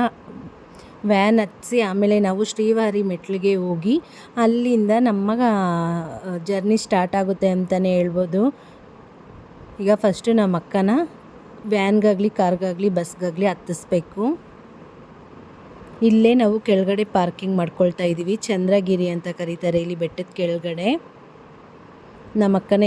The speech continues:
ಈಗ ಒಂದು ಜೀಪ್ನ ಹತ್ತಿಸ್ತಾ ಇದ್ದೀವಿ. ಅವರು ಮತ್ತು ನಮ್ಮ ಅಣ್ಣ ಮಗ ಕೂಡ ಬಂದಿದ್ದ. ಅವರಿಬ್ಬರು ಜೊತೆಯಲ್ಲಿ ಬೆಟ್ಟದ ಮೇಲ್ಗಡೆ ಹೋಗಿ ಇಳ್ಕೋತಾರೆ.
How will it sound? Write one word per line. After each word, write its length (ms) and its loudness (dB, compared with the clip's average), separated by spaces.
ಈಗ 100 -4
ಒಂದು 160 2
ಜೀಪ್ನ 420 0
ಹತ್ತಿಸ್ತಾ 560 -2
ಇದ್ದೀವಿ. 300 -2
ಅವರು 260 0
ಮತ್ತು 200 -2
ನಮ್ಮ 180 -2
ಅಣ್ಣ 120 0
ಮಗ 160 0
ಕೂಡ 100 -4
ಬಂದಿದ್ದ. 320 -4
ಅವರಿಬ್ಬರು 380 0
ಜೊತೆಯಲ್ಲಿ 440 0
ಬೆಟ್ಟದ 400 0
ಮೇಲ್ಗಡೆ 520 0
ಹೋಗಿ 260 -2
ಇಳ್ಕೋತಾರೆ. 720 -2